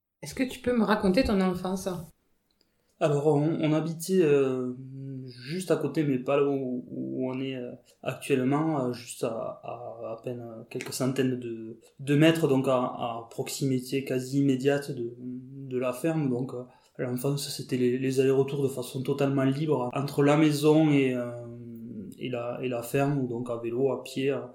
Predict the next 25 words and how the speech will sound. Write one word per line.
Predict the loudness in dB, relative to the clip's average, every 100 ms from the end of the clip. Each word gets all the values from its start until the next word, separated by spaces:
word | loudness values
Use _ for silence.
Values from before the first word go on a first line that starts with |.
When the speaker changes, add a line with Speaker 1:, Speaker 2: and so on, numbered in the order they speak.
| -20 -2
Speaker 2:
en | 2
tracteur, | 4 6 8 10 10
à | 10
pédale, | 8 8 10
on | 8 6 0
faisait | -6 -6 -4
les | -2
allers-retours | -2 -2 -4 -4 -4
entre | -2 -4 -8
les, | -8 -8 -6
les | -2 2
deux, | 6 6
aller | 6
voir, | 4 2 2 0
euh, | -4 -6 -10 -14 -14 -14 -14 -6
parents | -4 -4 -6
qui, | -10 -10 -10
qui | -12 -8
travaillaient, | -2 0 0 -2
on | -2
rentrait | -4 -6 -8
à |
la | -6
maison. | -6 -4 -2 -2 -4
Et, | -6